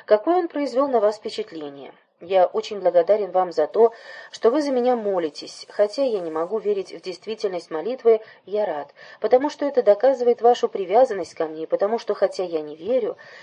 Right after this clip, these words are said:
я не могу сказать, чтобы это, наверное, было бесполезно, а может быть и правда.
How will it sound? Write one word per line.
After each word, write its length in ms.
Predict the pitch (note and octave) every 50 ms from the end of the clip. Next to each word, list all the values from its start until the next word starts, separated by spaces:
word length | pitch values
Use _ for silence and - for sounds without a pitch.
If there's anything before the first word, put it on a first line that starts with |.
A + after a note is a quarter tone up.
| - -
я 200 | F#3+ F3 A3 A#3+ B3+
не 100 | C4 B3+
могу 260 | C4+ C4 A#3 A3 G3
сказать, 380 | - - - E3+ E3+ F3 E3
чтобы 320 | - - - E3 D#3+ D#3+ D#3+
это, 140 | D#3+ D#3+ D#3
наверное, 500 | D#3 D3+ D3 F3 A3+ B3+ A#3+ A#3 A#3 G#3
было 240 | E3 E3 E3 F3
бесполезно, 760 | E3 - - - - F3+ D#3+ D3 D3 C#3 C3+ - A#2 A2 - - _ - - - - -
а 60 | - C#4
может 420 | D4 C4+ B3 B3 B3+ A#3 A#3+ G3
быть 240 | E3 F3+ F3+ - -
и 40 | F3
правда. 460 | - D#3+ D3 C#3 C#3+ C#3 - -